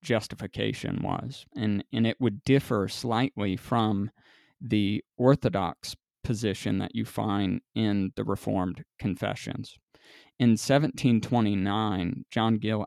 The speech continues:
actually persuaded his congregation to replace the confession that Benjamin Keach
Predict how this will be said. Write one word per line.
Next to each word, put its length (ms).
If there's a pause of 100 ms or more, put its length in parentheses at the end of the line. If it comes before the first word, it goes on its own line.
actually 420
persuaded 920 (240)
his 280
congregation 960
to 180
replace 680
the 120
confession 640
that 240
Benjamin 440
Keach 520